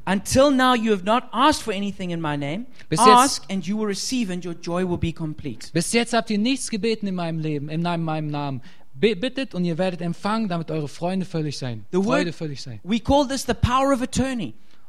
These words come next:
Speaker 2: Und das nennen wir die Kraft deines Anwalts.
Speaker 1: It's the legal right that someone has to sign legal documents for you.
Speaker 2: Und es ist das, das ist das Recht, das jemand hat, ähm, irgendwelche, ähm, Dokumente für dich unterschreiben. Und das ist dann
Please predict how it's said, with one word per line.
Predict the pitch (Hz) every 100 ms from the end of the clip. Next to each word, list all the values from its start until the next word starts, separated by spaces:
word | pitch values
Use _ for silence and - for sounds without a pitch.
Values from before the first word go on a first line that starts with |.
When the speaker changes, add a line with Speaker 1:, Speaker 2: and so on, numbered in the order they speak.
| -
Speaker 2:
Und | 165
das | 226 220
nennen | 226 233 208
wir | 220 202 175 - -
die | 175
Kraft | - 233 247 -
deines | 185 180 -
Anwalts. | 220 175 120 - -
Speaker 1:
It's | 202 214 -
the | 202
legal | 220 214 277 285 294
right | 214 226 254
that | 226 -
someone | - 262 262 226
has | 240 233 -
to | 196
sign | - 254 262 240
legal | 262 285 220
documents | 254 262 262 233 214
for | 202
you. | 160 113 - -
Speaker 2:
Und | - 175
es | 196
ist | 202 -
das, | 196 - - -
das | 175 175
ist |
das | 196 180 170
Recht, | 208 254 -
das | 185 202
jemand | 190 185 170
hat, | 214 -
ähm, | 170 170 165 -
irgendwelche, | - 190 190 185 190
ähm, | 180 165 165 165
Dokumente | 180 190 185 247 220
für | 180
dich | 165
unterschreiben. | 175 175 - 196 226 165
Und |
das | 143 135
ist | 147 160
dann | 151 147 139